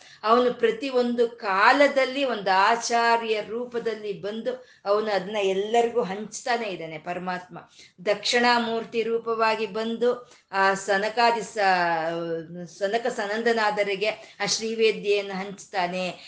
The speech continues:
ಹೈಗ್ರೀವರಾಗಿ ಬಂದು ಅದೇ ಶ್ರೀವಿದ್ಯೆಯನ್ನ ಅಗಸ್ತ್ಯರಿಗೆ ಬೋಧನೆ ಮಾಡ್ತಾನೆ. ಮತ್ತೆ ಒಂದು ದತ್ತಾತ್ರೇಯರ ರೂಪವಾಗಿ ಅವನೇ ಬರ್ತಾನೆ. ಮತ್ತೆ ಈ ಕಲಿಯುಗ ಆರಂಭದಲ್ಲಿ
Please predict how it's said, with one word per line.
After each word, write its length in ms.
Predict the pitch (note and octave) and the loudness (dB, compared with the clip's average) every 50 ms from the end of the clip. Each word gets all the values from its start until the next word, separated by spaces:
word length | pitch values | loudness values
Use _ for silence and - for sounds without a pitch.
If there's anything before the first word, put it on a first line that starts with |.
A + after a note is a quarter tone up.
| - - | -18 -6
ಹೈಗ್ರೀವರಾಗಿ 1080 | - - B3 C4 C#4 C4 - C4 C#4 C#4+ C4+ C4 B3 B3 B3+ A#3+ A3 G#3+ G#3 G3+ G3 G#3 | 2 6 8 8 8 6 4 4 6 8 8 8 8 8 6 6 6 6 4 4 4 0
ಬಂದು 440 | G3 F3+ E3+ A3 A#3 A#3+ A#3+ B3+ B3 | -2 0 2 2 2 2 4 4 6
ಅದೇ 360 | A3+ G3+ G3 A3+ B3 B3 B3 | 6 6 8 8 8 8 8
ಶ್ರೀವಿದ್ಯೆಯನ್ನ 840 | A#3+ A#3+ - - A#3 A#3 A#3 A3+ A3+ G3+ F3+ A3 A3 A3 A3 G#3+ G#3+ A3 G#3 | 6 4 -2 -4 -4 -4 -4 -4 -6 -6 -2 -2 0 0 0 -2 -2 -2 -2
ಅಗಸ್ತ್ಯರಿಗೆ 840 | G3+ G3+ A3+ A#3 A#3 - - B3+ B3 A#3+ A3+ A#3+ B3 - - - - _ _ _ _ - | 0 2 0 0 0 -2 -2 0 0 0 2 2 0 0 -2 -8 -18 _ _ _ _ -6
ಬೋಧನೆ 400 | G#3 A3 A#3 A#3 A3+ A3+ A#3 A3+ | 0 2 4 4 4 4 4 2
ಮಾಡ್ತಾನೆ. 760 | G#3+ G3+ G3 G3 F#3+ - G3 F#3 F3 F#3 F#3+ F#3+ F3+ - - - - _ - | 2 2 0 -2 -2 -2 -4 -4 -2 -2 -4 -4 -6 -8 -16 -20 -20 _ -12
ಮತ್ತೆ 300 | B3 A#3+ A#3+ C#4+ C4+ C4 | -12 -4 4 6 6 6
ಒಂದು 280 | B3 A#3+ G#3+ G#3+ F#3+ F3+ | 6 4 2 0 4 6
ದತ್ತಾತ್ರೇಯರ 960 | A#3 A3+ A3+ - - C#4 C4+ C#4 C#4 - - - B3+ B3+ B3 B3 A#3+ A#3+ A#3 | 6 6 6 6 6 8 8 8 6 4 2 2 6 6 8 6 6 6 4
ರೂಪವಾಗಿ 640 | A#3 A#3+ A#3+ A#3+ A#3+ A#3+ A#3 A#3 A3+ A3 A3+ B3+ A#3+ | 2 0 0 0 -2 0 2 2 2 0 0 -2 -2
ಅವನೇ 280 | G3 F#3 F#3+ G3+ A3+ | -2 -2 -4 -4 -6
ಬರ್ತಾನೆ. 580 | A#3 G3+ F#3+ - - - F3+ E3+ F3 F#3+ F#3+ F#3 | -4 -6 -6 -8 -8 -12 -10 -8 -6 -6 -6 -6
ಮತ್ತೆ 320 | F3+ G3 G3 F#3+ - G#3 | -6 -8 -10 -8 -4 -2
ಈ 160 | G3+ G3 F#3+ | -2 -2 -2
ಕಲಿಯುಗ 520 | G3 - G#3 G3+ G#3+ A3+ A3+ A3+ A3+ - G#3+ G3+ - - | -4 -6 -6 -6 -6 -6 -4 -4 -4 -2 -2 -4 -2 0
ಆರಂಭದಲ್ಲಿ 1040 | - G#3 A3 A3+ A#3 A#3 A3+ A3+ A#3 A3+ A3+ A#3 A#3 B3 D4 D4+ - - - _ | 0 2 2 2 2 0 -2 -4 -4 -2 -2 -2 -2 -4 -6 -8 -10 -18 -20 _